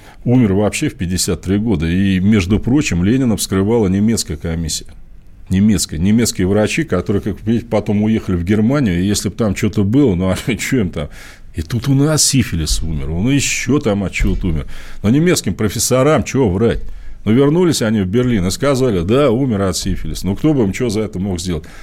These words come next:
Э, сводки о здоровье Ленина, Сталина публиковались все время,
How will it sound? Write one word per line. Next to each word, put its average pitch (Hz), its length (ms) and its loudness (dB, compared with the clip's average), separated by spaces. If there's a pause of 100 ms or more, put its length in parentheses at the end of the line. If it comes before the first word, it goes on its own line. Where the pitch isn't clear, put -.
(400)
Э, 92 140 2
сводки 143 380 2
о 107 60 4
здоровье 120 440 2
Ленина, 110 320 0
Сталина 104 400 0
публиковались 110 760 0
все 120 200 0
время, 113 380 2